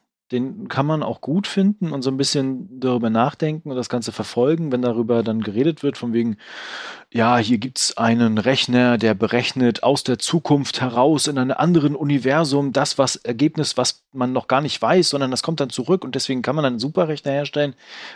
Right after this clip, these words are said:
wo du dann irgendwann so denkst, so, what? Nichtsdestotrotz sind die letzten Folgen gerade richtig coole Godzilla,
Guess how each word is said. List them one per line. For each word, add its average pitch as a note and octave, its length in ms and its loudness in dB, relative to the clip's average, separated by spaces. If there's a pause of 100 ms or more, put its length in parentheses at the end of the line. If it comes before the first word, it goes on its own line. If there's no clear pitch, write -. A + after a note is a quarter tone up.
(140)
wo A2+ 60 -6
du A#2 60 0
dann B2+ 120 2
irgendwann C3 240 -2
so A#2 80 0
denkst, A#2 180 0
so, A2 240 -2 (140)
what? G3+ 240 2 (160)
Nichtsdestotrotz D3 720 2
sind C#3 180 2
die C3+ 60 2
letzten C3 340 0
Folgen C#3 400 4
gerade A#2 380 2
richtig - 340 -4
coole C3 400 2
Godzilla, D3+ 640 0